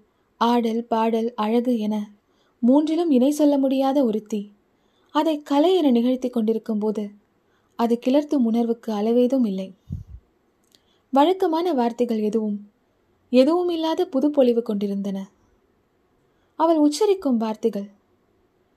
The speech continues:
சற்றே குள்ளமான புதிய விற்பனின் உருவம், கூடலில் எவ்வளவு வாகானது என அவள் பாடும்போது அவனால் இருக்கையில் எப்படி உட்கார்ந்திருக்க முடியும்?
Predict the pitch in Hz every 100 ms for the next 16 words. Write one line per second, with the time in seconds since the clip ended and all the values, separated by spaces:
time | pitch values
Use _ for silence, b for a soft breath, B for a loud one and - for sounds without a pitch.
0 | _ _ - - 254 254 302 294 254 269
1 | 277 285 302 254 247 269 247 240 233 233
2 | 220 220 214 208 - - _ _ _ _
3 | _ - 302 320 320 269 240 220 262 294
4 | 254 214 226 262 269 262 269 233 220 214
5 | 208 214 208 226 214 208 208 _ _ _
6 | _ _ _ - 302 330 370 277 285 339
7 | 320 240 226 285 285 240 240 226 226 226
8 | 214 208 214